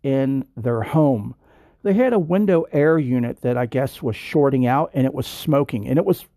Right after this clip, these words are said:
really close to catching fire, and it would have caught fire if Tayo wouldn't have woke Bob up and got it taken care of before it did that.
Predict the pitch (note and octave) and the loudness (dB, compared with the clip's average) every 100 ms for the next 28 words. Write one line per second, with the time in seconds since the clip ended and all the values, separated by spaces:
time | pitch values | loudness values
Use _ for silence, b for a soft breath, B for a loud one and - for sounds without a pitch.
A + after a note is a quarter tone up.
0 | _ _ _ _ - D#3 A#3 C4 - A3+ | _ _ _ _ 0 4 4 2 -2 0
1 | F#3 - - D3+ D3 C#3+ - E3 - D#3+ | 0 -2 -4 -2 0 -2 -4 -4 -2 -6
2 | B2 D#3+ D3 A#2+ - - D3 D3 D3+ A#2+ | 2 4 4 2 -4 -6 -2 -2 -4 0
3 | F3+ C4 F#3+ E3 B2 - C#3+ C3+ - C#3 | 2 2 2 -2 -2 -4 -6 -4 -2 0
4 | C3 C3 B B B B B D3+ D#3+ D3+ | 0 -4 B B B B B 4 4 2
5 | - - - - E3 G3 F#3+ F3 E3 D3 | -8 -20 -10 -4 0 2 2 2 0 -2
6 | B2+ C3+ C3+ - B2+ C3 B2 A#2 A2+ - | 0 0 0 2 2 2 0 -4 -6 -12
7 | - B2 A#2+ B2 A#2 A#2+ - _ _ _ | -8 -4 -4 -4 -4 -6 -10 _ _ _
8 | _ _ - C3+ B2+ - B2+ - A2+ C#3+ | _ _ 2 2 2 -2 -4 -4 0 2
9 | C#3 B2 - - _ _ - - F3 G3+ | 2 0 -4 -10 _ _ -12 0 4 6
10 | C3 - B2 - A#2 | 4 -4 -6 -6 -10